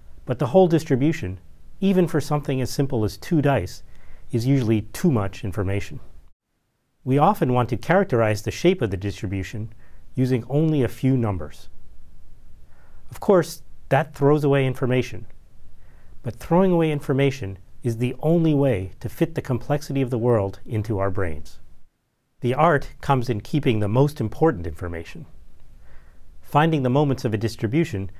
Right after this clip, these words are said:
can help us reach our goal. Two moments that you are probably already familiar with are mean and variance. They are the two most important moments of distributions. Let's define these moments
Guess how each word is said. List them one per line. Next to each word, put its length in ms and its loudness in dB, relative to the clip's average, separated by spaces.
can 120 -2
help 240 0
us 180 -2
reach 200 -4
our 100 -2
goal. 360 -4
Two 180 4
moments 380 4
that 220 -4
you 100 4
are 80 2
probably 580 2
already 280 4
familiar 440 0
with 280 -6
are 120 -2
mean 320 2
and 200 -4
variance. 540 -2
They 100 6
are 120 6
the 80 2
two 280 2
most 320 4
important 440 -4
moments 420 -4
of 60 -8
distributions. 800 -6
Let's 220 2
define 400 2
these 200 0
moments 440 -2